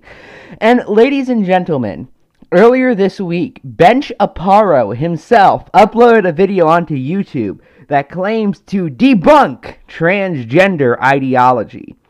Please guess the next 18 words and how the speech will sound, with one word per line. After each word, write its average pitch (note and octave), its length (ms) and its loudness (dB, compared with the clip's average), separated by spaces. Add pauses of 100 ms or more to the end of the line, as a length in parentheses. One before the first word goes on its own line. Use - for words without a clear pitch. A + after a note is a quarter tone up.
(640)
Now, D3+ 380 0
as F3+ 220 2
a E3 60 0
proponent E3+ 760 -4
of C3 340 -8
transgender G3 1120 2
ideology, C3+ 1040 4 (960)
whatever E3+ 640 2
that D3+ 340 2
means, C#3 1000 -2 (580)
I C#4 160 6
was C4+ 200 -2
interested G3 500 -2
to C#3+ 80 -6
see G#3+ 480 -8
myself E3 760 -2
getting G3+ 500 -2
debunked. B3 800 2